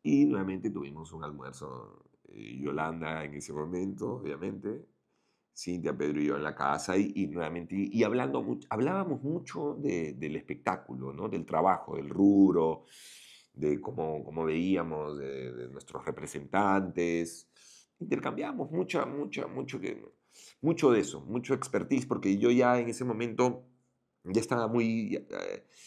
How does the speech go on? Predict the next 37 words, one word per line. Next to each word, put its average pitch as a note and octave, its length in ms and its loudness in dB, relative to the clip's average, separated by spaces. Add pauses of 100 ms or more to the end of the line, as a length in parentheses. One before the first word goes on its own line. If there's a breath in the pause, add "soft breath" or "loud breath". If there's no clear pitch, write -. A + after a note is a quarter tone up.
(100)
a E2+ 80 -2
pesar A#2 240 -2
de A#2 120 4
recién C3 360 -2
haber B2+ 180 4
comenzado, A#2+ 540 0
me F#2+ 160 -2
había A2+ 240 4
instalado E2+ 580 0
bien, C#2+ 320 -4
¿no? F2 220 -8 (440 loud breath)
Y - 100 2
había G2 280 4
dado G#2 320 2
pasos G2 280 -2
bastante - 380 -6
importantes. E2+ 680 -4
Entonces, G2+ 460 -8 (240)
podíamos B2+ 500 4
hablar, A2+ 460 4 (920 loud breath)
eh, G2+ 220 8
en F#2+ 60 6
los F#2+ 100 2
mismos A2+ 240 -2
términos, A#2+ 380 0
inclusive, C3+ 720 6 (500 loud breath)
eh, D#2 300 0
compartíamos, A#2 920 2
eh, F#2 360 4
equipo G2+ 400 -2
técnico, F2 840 2
eh, D#2+ 160 -2
eh, C2 140 -4
personal, G2+ 580 0
equipo, F2 440 -2
equipo, B2 340 -2
gente, E2 560 -4